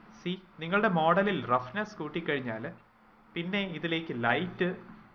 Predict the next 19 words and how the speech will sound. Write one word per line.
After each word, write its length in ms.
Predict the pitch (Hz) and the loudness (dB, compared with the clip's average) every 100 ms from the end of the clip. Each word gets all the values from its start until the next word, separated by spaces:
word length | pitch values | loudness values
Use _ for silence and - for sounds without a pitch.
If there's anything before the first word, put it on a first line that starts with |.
| - - 135 131 | -20 -20 -12 -10
റിഫ്ലക്റ്റ് 600 | - 151 143 147 175 - | -2 -2 0 -6 -8 -8
ചെയ്യില്ല. 680 | 123 120 117 127 - - _ _ - - | -4 -2 -2 -4 -6 -14 _ _ -20 -2
Roughness 480 | 175 190 220 214 175 | 0 0 0 -2 0
ഒന്ന് 120 | 160 | -4
കുറച്ചാൽ 640 | - 127 131 135 110 147 - - _ - | -2 -2 -2 -4 -6 -8 -12 -20 _ -18
നിങ്ങളുടെ 240 | 120 127 120 | -8 -6 -4
മോഡലിൽ 540 | 117 120 127 135 127 | -2 -2 -2 -4 -2
ആ 120 | 117 | 0
ഒരു 180 | 113 120 120 - - - | 0 -2 -8 -14 -18 -4
glossy 480 | 120 123 127 131 139 | 2 4 2 -2 -8
finish 460 | - 110 107 - 202 - - 110 | -8 -10 -10 -12 -14 -14 -14 -10
നിലനിൽക്കും. 520 | 113 110 120 123 120 - - - _ _ _ - - _ - | -8 -10 -10 -10 -12 -14 -20 -20 _ _ _ -20 -20 _ -12
ഇനി 160 | 123 123 | -8 -6
refractive 720 | 127 - 143 143 - 123 117 | -8 0 0 0 -4 -8 -8
index 420 | 107 123 - - - - - - - | -8 -8 -8 -16 -20 -20 -20 -20 -14
ഇപ്പോൾ 220 | 127 120 | -10 -6
default-ായിട്ട് 580 | 123 120 147 151 151 147 | -6 0 2 2 0 0
കൊടുത്തിരിക്കുന്ന 460 | 135 135 131 131 | -2 -4 -6 -6
വൺ 200 | 117 127 | -2 -2